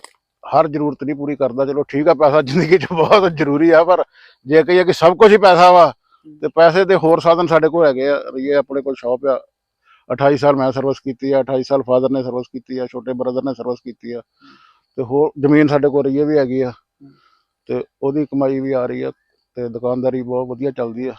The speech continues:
Speaker 2: ਸਰਵਾਈਵ ਹੈਗਾ ਜੀ?
Speaker 1: ਹਾਂ, ਬਹੁਤ ਵਧੀਆ ਜੀ, ਬਹੁਤ ਵਧੀਆ, ਪੈਨਸ਼ਨ ਲੈ ਰਹੇ ਆ, ਹਾਂਜੀ, ਤੇ ਗੁਜ਼ਾਰਾ ਹੋ ਰਿਹਾ।
Speaker 2: ਬਾਬਾ ਸੇਵਾ ਸਿੰਘ ਜੀ, ਅਕਸਰ ਅਸੀਂ ਦੇਖਦੇ ਰਹਿੰਦੇ ਹਾਂ ਕਿ ਬਹੁਤ,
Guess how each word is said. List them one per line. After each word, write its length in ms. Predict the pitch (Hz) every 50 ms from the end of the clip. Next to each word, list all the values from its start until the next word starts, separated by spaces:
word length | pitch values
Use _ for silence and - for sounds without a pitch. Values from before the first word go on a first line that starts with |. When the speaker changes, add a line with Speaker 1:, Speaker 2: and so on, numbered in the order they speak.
| _ _ _ _ _
Speaker 2:
ਸਰਵਾਈਵ 420 | _ 165 175 175 175 170 180 175
ਹੈਗਾ 220 | 160 151 139 _ -
ਜੀ? 80 | _ _ _ _ -
Speaker 1:
ਹਾਂ, 80 | 139 151
ਬਹੁਤ 280 | 151 170 180 196 196 175
ਵਧੀਆ 240 | 165 165 160 156 143
ਜੀ, 80 | 135
ਬਹੁਤ 280 | 131 127 135 127 127 127
ਵਧੀਆ, 200 | 123 117 123 123 -
ਪੈਨਸ਼ਨ 300 | - 127 120 - 127 123
ਲੈ 140 | 127 127 123
ਰਹੇ 120 | 120 120
ਆ, 100 | 123 123 - _ _ _ _ _ _ _ _ _ _ _ _ _ -
ਹਾਂਜੀ, 200 | 123 120 113 - _ _ _ _ _ _ _ _
ਤੇ 80 | 120 117
ਗੁਜ਼ਾਰਾ 320 | 123 120 117 113 - -
ਹੋ 100 | 123 120
ਰਿਹਾ। 100 | - - _ _ _ _ _ _ _ _ _
Speaker 2:
ਬਾਬਾ 200 | - 147 151 185
ਸੇਵਾ 260 | 180 - 190 185 185 170
ਸਿੰਘ 220 | - 190 196 196
ਜੀ, 360 | 190 202 202 208 208 214 -
ਅਕਸਰ 300 | - _ _ - 180 185
ਅਸੀਂ 200 | 165 151 175 175
ਦੇਖਦੇ 280 | 165 160 135 139 147 151
ਰਹਿੰਦੇ 300 | 151 151 156 165 165 160
ਹਾਂ 80 | 160
ਕਿ 160 | 156 _ 165 156
ਬਹੁਤ, 360 | 151 151 165 180 190 190